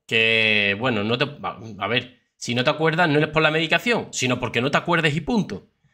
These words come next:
Pero claro, como ella no quiere, no quiere pillarse los dedos,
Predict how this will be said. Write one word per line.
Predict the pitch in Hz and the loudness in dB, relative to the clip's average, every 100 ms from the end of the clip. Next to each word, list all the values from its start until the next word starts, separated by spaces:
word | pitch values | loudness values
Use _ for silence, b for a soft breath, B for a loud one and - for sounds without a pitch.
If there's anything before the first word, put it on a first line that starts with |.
| _ _ _ | _ _ _
Pero | 117 113 | -2 0
claro, | 135 180 135 - | 2 2 0 -2
como | 110 113 113 113 113 110 107 101 120 | -2 0 2 2 2 0 -2 -4 -2
ella | 139 160 | 0 0
no | 165 156 | 0 -2
quiere, | 160 156 156 156 156 151 b b b b b b _ _ | -2 0 2 2 0 -2 b b b b b b _ _
no | 123 135 156 | -2 0 0
quiere | 156 156 151 151 151 | 0 2 2 2 0
pillarse | 156 151 143 147 | 0 0 0 0
los | 135 | 0
dedos, | 143 160 147 | 2 2 0